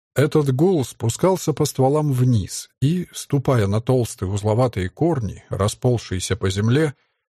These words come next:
он чувствовал под ногами содрогание, будто стоял на рельсах, гудевших под колёсами близкого поезда. Чаща была безлюдная,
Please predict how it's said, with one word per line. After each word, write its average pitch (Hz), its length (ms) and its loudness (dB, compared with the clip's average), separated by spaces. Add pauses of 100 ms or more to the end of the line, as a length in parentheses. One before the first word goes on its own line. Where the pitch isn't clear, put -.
он 175 240 2
чувствовал 143 640 0
под 127 240 -2
ногами 127 400 2
содрогание, 113 880 0
будто 113 340 -2
стоял 117 400 0
на 107 160 0
рельсах, 127 480 0
гудевших 104 680 -2
под - 200 -4
колёсами 113 540 0
близкого 90 520 -6
поезда. - 640 -12 (1120)
Чаща 135 380 2
была 117 200 2
безлюдная, 120 680 -2